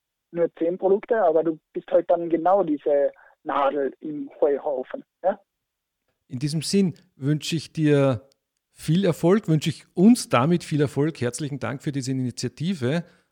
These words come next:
Speaker 1: Ein Nachsatz muss ich noch kurz
Speaker 2: Bitte, gerne.
Speaker 1: bringen. Also der, wir haben da auch eine Facebook-Gruppe dazu, die ist innerhalb von drei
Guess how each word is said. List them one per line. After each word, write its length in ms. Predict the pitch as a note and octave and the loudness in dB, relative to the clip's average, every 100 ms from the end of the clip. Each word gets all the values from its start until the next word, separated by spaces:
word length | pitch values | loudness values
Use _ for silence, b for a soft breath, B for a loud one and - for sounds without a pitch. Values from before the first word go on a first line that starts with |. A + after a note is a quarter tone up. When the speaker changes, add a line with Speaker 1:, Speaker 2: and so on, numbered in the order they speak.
| _ _ _ _ | _ _ _ _
Speaker 1:
Ein 160 | - - | -6 -2
Nachsatz 520 | - - - G#3+ F#3+ | 0 0 2 0 0
muss 140 | A3 G#3 | -2 0
ich 80 | |
noch 220 | G#3+ - - | 2 2 2
kurz 220 | A3 A#3+ | 2 2
Speaker 2:
Bitte, 100 | D#3 | 2
gerne. 200 | C#3+ C#3+ | 2 4
Speaker 1:
bringen. 180 | G#3+ G3+ | 4 4
Also 280 | G3 F#3 | 2 2
der, 220 | F#3+ F3 F3+ _ _ _ _ b | 2 2 0 _ _ _ _ b
wir 140 | - F3 | 2 2
haben 140 | F#3+ | 4
da 120 | F#3+ F3+ | 4 4
auch 220 | F3 G#3 | 4 2
eine 240 | G#3 F3+ F#3 | 2 2 2
Facebook-Gruppe 800 | - G3+ G#3+ G3 E3+ - F3 F#3 | 4 2 4 -2 -2 0 2 4
dazu, 360 | E3+ - F#3+ F#3 | 4 2 2 4
die 200 | E3 E3 | 6 4
ist 80 | |
innerhalb 380 | - F#3 G3 F3 | 0 -4 -2 -2
von 140 | - E3+ | -2 -6
drei 300 | D#3 D3 | -2 0